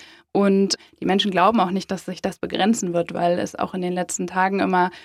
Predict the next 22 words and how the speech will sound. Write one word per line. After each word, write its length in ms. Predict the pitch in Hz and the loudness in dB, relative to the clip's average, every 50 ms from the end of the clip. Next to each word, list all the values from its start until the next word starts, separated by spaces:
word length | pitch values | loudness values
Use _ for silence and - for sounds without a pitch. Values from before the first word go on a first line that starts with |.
| - _ | -14 _
von 160 | - 202 196 | -4 -2 -2
der 100 | 185 180 | 0 -2
israelischen 720 | - 196 - - 190 185 185 185 185 185 180 185 - 196 | -2 -4 -4 -2 -2 0 0 0 0 -2 -4 -4 -2 0
Armee 320 | - - 185 185 185 185 | 0 0 0 -2 -2 -4
hieß, 260 | 185 185 196 196 196 - | -2 -2 -4 -4 -4 -6
es 220 | 185 175 - - | -10 -12 -10 -6
würde 320 | 180 185 185 185 185 180 185 - - - - - - | -4 -2 0 0 0 -2 -2 -6 -12 -20 -16 -6 -2
nur 340 | 190 202 202 202 202 190 185 | 0 2 2 4 2 2 0
Hisbollah, 920 | - 190 180 185 175 - - 196 208 226 233 226 214 208 208 208 - - | -2 -4 -6 -8 -8 -2 2 2 4 6 6 6 6 6 4 2 2 0
ähm, 300 | - 208 196 196 196 196 | 0 0 2 2 2 2
betroffen 640 | 196 202 - - - 202 208 - 226 220 196 190 175 175 | 0 -2 -2 -2 -2 -2 0 2 2 2 2 0 -2 0
sein 320 | 202 190 190 196 208 208 | 0 2 2 2 0 -2
von 160 | - - 196 | -2 -4 -4
den 120 | 196 185 208 | -4 -2 -2
Anschlägen, 540 | - 185 196 - - - 202 202 196 202 196 - - - - - - | -2 -2 -2 -2 0 2 2 4 4 2 0 -2 -10 -20 -20 -10 -6
was 220 | - 190 185 - | -6 -6 -4 -2
dann 160 | - 196 185 | -2 0 0
aber 160 | 180 185 185 180 | 2 2 0 0
nicht 160 | 185 185 - | -2 -4 -4
so 120 | - - | -6 -6
stimmte, 480 | - - - 202 202 208 202 202 190 175 | -4 -2 0 0 2 2 2 0 2 2
weil 240 | 175 170 175 180 | 2 2 2 0